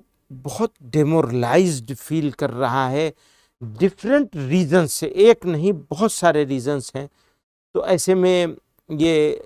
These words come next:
फैसला जो है वो, अ, मैं समझता हूँ कि, उम, सभी लोगों के लिए, इंसाफ पसंद शहरियों के लिए बड़ा, अ, अ,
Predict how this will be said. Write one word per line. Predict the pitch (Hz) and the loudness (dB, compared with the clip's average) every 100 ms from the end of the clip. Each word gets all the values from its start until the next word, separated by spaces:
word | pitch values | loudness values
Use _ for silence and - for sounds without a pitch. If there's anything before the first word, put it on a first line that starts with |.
| 143 | -14
फैसला | - 143 - 156 | -2 -2 0 0
जो | 143 139 | 2 0
है | 135 143 143 _ _ _ _ - | 2 0 -2 _ _ _ _ -8
वो, | 123 139 139 131 127 127 123 123 - - | 0 2 4 2 2 0 -2 -4 -10 -14
अ, | - 120 113 113 | -8 -6 -6 -8
मैं | 117 | -10
समझता | 110 127 123 - 143 | -8 -8 -8 -8 -6
हूँ | 135 123 131 | -6 -6 -4
कि, | 123 113 107 _ _ - | -4 -4 -10 _ _ -18
उम, | 104 104 98 98 98 - - - | -16 -14 -14 -14 -16 -18 -18 -20
सभी | - - 135 180 | -10 -4 2 2
लोगों | 160 143 143 | 4 2 0
के | 127 143 | -2 -2
लिए, | 123 123 123 120 _ _ - | -2 -2 -2 -4 _ _ -6
इंसाफ | 139 - 131 - | -4 2 2 0
पसंद | 135 - 127 | -12 -8 -10
शहरियों | - 120 113 123 123 | -8 -8 -4 -4 -6
के | 107 117 | -6 -8
लिए | 117 117 107 _ _ _ _ | -6 -6 -8 _ _ _ _
बड़ा, | 117 131 131 123 - _ _ _ _ _ _ - | 0 4 6 4 -2 _ _ _ _ _ _ -6
अ, | |
अ, | 123 127 127 127 127 | -2 0 0 0 -2